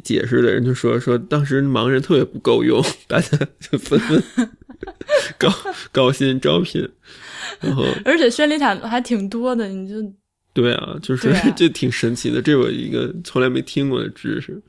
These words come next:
Speaker 1: 因为咱们比，中国那宣礼塔都比较矮，都是两层楼，就跟那个，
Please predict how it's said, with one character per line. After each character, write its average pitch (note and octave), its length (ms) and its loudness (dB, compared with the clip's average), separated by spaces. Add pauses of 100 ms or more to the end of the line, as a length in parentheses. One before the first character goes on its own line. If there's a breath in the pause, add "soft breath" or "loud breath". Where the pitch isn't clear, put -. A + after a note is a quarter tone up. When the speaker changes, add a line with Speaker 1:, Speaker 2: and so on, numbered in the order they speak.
(680 loud breath)
Speaker 1:
因 D3 100 0
为 E3+ 60 4
咱 A#2 200 0
们 D3 240 -2 (140)
比， - 160 -10
中 F3+ 220 2
国 C#3+ 140 4
那 C#3+ 180 0
宣 C3+ 180 0
礼 C#3+ 80 0
塔 C3+ 100 -4
都 B2+ 180 -2
比 A#2 160 -4
较 A2+ 80 -2
矮， - 340 -10
都 B2 120 -4
是 A#2+ 320 -6 (360)
两 - 300 -6
层 C3 240 -2
楼， A2+ 180 -2
就 B2 80 -2
跟 C#3+ 180 -2
那 D3 140 0
个， A#2 240 -4